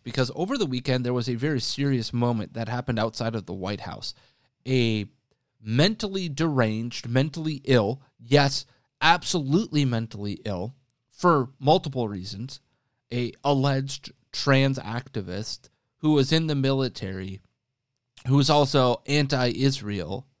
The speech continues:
decided to, as they like to put it,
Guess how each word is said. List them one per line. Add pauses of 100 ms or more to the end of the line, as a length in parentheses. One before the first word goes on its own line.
(880)
decided
to, (380)
as
they
like
to
put
it,